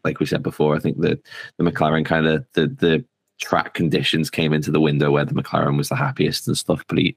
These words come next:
he put the lap together. Um, and then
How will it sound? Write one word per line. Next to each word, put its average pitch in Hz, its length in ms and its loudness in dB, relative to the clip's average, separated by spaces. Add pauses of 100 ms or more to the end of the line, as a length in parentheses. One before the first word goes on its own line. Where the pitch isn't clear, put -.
he 82 120 0
put - 180 -2
the 73 80 2
lap 76 160 0
together. 76 420 0 (640)
Um, 82 420 4 (520)
and 101 120 6
then 107 360 4